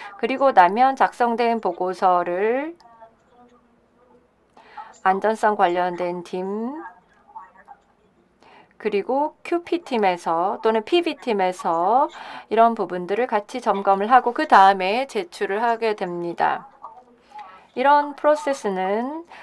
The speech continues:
사실 피비알이알이나 이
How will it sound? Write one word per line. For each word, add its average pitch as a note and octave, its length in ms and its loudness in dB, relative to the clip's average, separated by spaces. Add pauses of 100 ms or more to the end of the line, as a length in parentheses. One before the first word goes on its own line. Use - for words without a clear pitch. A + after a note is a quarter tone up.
사실 D4+ 760 4
피비알이알이나 G#3 2500 2 (440)
이 A3 600 -6